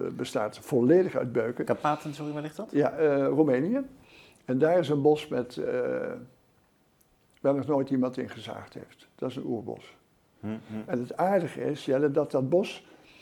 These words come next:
Speaker 1: dat ligt op een grond, op een relatief arme grond, zure zandgrond, een beetje vergelijkbaar met de Veluwe.
Speaker 2: Oh, dus dat, ja,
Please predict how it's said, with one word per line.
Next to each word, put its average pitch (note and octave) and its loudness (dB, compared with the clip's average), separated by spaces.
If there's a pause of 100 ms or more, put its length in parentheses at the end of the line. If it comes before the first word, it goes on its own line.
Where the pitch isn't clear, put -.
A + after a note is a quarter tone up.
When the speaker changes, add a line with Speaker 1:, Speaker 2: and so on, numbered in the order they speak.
(160)
Speaker 1:
dat C3 2
ligt F#3+ 6
op C#3 -2
een B2 -2
grond, F3 4
op B2+ -2
een C#3 0
relatief D3 4
arme E3 -2
grond, G#3 0
zure D3+ 0
zandgrond, E3 -4 (360)
een - -16
beetje D#3 2
vergelijkbaar D#3 2
met D3+ 0
de C3+ -10
Veluwe. C3+ -2 (880)
Speaker 2:
Oh, F3+ -2
dus C#3 -6
dat, D3 -8 (100)
ja, E3+ -18